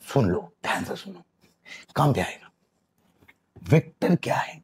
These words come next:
Victor ये सारी quantity जो है, इनको represent करने के लिए एक माध्यम है। अब मैंने बताया कि velocity V, तो obviously एक direction है,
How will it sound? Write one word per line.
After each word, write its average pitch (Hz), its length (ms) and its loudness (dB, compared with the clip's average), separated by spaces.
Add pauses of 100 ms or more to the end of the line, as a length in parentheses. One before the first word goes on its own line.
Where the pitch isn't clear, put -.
(260)
Victor 151 640 4 (1300)
ये 190 260 10
सारी 147 760 2
quantity 139 520 2
जो 127 140 2
है, 113 260 0
इनको 135 340 4
represent 127 420 2
करने 117 300 0
के 113 120 -2
लिए 110 240 6
एक - 160 -2 (1300)
माध्यम 117 560 6
है। - 220 -8 (960)
अब 120 180 6
मैंने 107 300 6
बताया 92 400 2 (520)
कि 113 340 6 (340)
velocity 101 680 0 (140)
V, 110 280 10 (760)
तो 120 60 0
obviously 117 340 4
एक 135 160 0
direction 107 440 2
है, 139 240 4